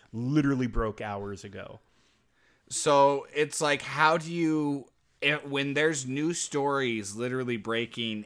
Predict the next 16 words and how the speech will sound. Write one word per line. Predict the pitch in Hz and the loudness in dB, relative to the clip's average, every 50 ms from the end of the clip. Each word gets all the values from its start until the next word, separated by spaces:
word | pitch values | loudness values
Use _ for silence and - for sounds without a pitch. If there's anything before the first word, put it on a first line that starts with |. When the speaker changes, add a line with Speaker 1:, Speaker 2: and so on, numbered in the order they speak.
| - _ - | -12 _ -4
Speaker 2:
every | 113 117 117 110 117 117 120 120 117 107 104 101 - _ _ _ _ _ _ _ _ - _ | -4 -2 -2 -4 -6 -6 -6 -4 -4 -6 -8 -14 -18 _ _ _ _ _ _ _ _ -20 _
twelve | - - - 135 139 127 127 127 131 123 113 127 - | -16 -10 -2 2 4 4 4 4 2 2 -2 -8 -8
or | - 117 113 | -4 -2 -2
less | 107 107 110 113 113 - - - - | -2 -2 -2 -2 -4 -4 -8 -8 -8
hours, | - 98 101 101 104 107 101 95 87 85 - - - - - - - _ _ | -8 -8 -6 -4 -4 -4 -4 -4 -6 -6 -10 -12 -14 -18 -20 -20 -20 _ _
how, | - 131 139 139 | -2 0 0 0
how | 120 120 120 131 147 147 156 | 0 -2 -2 2 4 4 4
do | 165 170 | 4 0
you | 170 165 151 143 143 139 135 131 123 117 - | -2 -2 -2 -2 -2 -2 -2 -4 -4 -4 -4
stop | - - - - - 156 160 156 143 123 117 - - - - - _ _ _ _ _ - | -2 -2 -2 2 4 6 6 8 6 6 4 2 -2 -12 -20 -20 _ _ _ _ _ -2
the | 131 | -2
information | 135 127 120 127 123 131 135 147 139 - 135 123 | -2 -2 -2 -2 0 0 0 0 0 -2 -2 -2
gathering | 113 113 107 110 110 107 107 107 110 110 107 | -2 -2 -2 0 -2 -2 -4 -4 -4 -6 -6
and | 110 110 107 - | -8 -8 -8 -8
pick | 139 147 120 135 | -10 -8 -8 -8
a, | 120 | -8